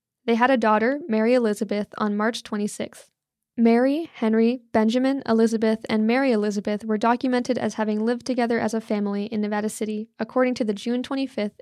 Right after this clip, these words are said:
eighteen sixty federal census. In August of eighteen sixty-four, Mary was a member of a ladies' committee raising funds for the construction costs for the African Methodist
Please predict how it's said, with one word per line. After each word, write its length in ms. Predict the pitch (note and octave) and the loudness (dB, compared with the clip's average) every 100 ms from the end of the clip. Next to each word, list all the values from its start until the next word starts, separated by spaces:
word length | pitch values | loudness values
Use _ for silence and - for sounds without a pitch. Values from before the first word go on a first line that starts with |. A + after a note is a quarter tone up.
| - | -6
eighteen 380 | A3 - C4 B3 | -6 -4 -6 -6
sixty 420 | - - - G#3 | -8 -8 -8 -8
federal 380 | - G3+ G3 G3 | -4 -4 -2 -4
census. 600 | G3+ G3 - - - - _ _ _ _ _ _ _ _ - | -6 -8 -10 -14 -16 -18 _ _ _ _ _ _ _ _ 2
In 140 | A#3+ | 2
August 500 | - A#3 C4 D#4+ - | 4 4 4 2 2
of 100 | B3 | 0
eighteen 360 | A3+ A3+ C4 C4 | 2 2 0 0
sixty-four, 720 | C4+ C4 C#4 B3+ G#3 G3+ A3+ - | -2 -2 -2 0 0 0 -4 -2
Mary 240 | A#3 C4+ D4 | 2 4 4
was 180 | D4+ | 4
a 40 | C#4+ | 2
member 320 | A#3 A3 A3+ | 2 2 2
of 120 | A3+ | 2
a 80 | G#3+ | 2
ladies' 360 | G#3+ G#3 G#3+ - | 2 2 0 -2
committee 360 | B3 A#3+ A3 | 0 2 2
raising 300 | G#3 G#3+ A3 | 2 2 0
funds 380 | A3 A3 G#3+ G#3+ | -2 -2 -2 -2
for 120 | - | -2
the 100 | A3 | -2
construction 520 | A3 A3+ G#3+ A#3+ - B3 | 0 -4 -2 -4 -2 -6
costs 400 | - A#3+ A#3+ - | -2 -2 -2 -2
for 140 | A3 | -2
the 120 | G#3+ | 0
African 520 | - A3 A3+ C4 C4+ | 0 -2 -2 -4 0
Methodist 580 | A3+ G#3 - G#3 G#3 - | 0 -2 -2 -4 -4 -6